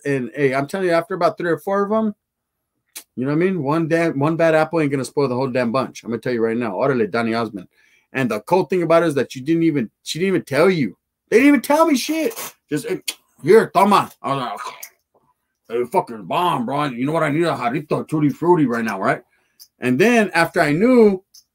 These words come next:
you know what I mean? I started thinking, so I started, my sense of smell. Damn, I can smell better, right there, you know what I mean? Orale, 'cause I tacos de perro. Don't worry, Gunner, the Asian gente eat them perros too. Tastes like ranchera.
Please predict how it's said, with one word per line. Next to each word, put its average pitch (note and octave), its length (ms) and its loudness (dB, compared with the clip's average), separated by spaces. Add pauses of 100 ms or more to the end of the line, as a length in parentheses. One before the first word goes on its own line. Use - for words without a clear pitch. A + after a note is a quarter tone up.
(180)
you B2+ 80 -4
know D3+ 60 0
what F3 120 -2
I A3 80 2
mean? A3 140 0 (340)
I - 80 -8
started F#3 340 0
thinking, F3+ 200 -2
so E3+ 100 0
I C#3+ 120 0
started, E3 380 -2
my C#3+ 140 0
sense G3+ 340 0
of D3+ 100 -2
smell. F3+ 400 2 (1600)
Damn, E3 200 0
I E3+ 40 2
can D3+ 120 -8
smell D#3+ 280 2
better, D#3 240 2
right D3 220 2
there, F#3 100 2
you F3 80 4
know G3 80 4
what A3 60 4
I A#3+ 40 4
mean? A3 100 2 (240)
Orale, G3+ 360 4
'cause D3 100 -4
I D#3 120 2
tacos E3+ 340 -2
de D3 100 -2
perro. G3 380 2 (280)
Don't G3 200 4
worry, G3+ 200 6
Gunner, F3 260 -2
the D#3+ 100 2
Asian F3+ 400 2
gente F3 240 -6
eat D#3+ 260 -6
them C3 180 -6
perros D#3 440 -2
too. F3 200 -6
Tastes D#3 300 -6
like B2+ 160 -2
ranchera. A2+ 840 0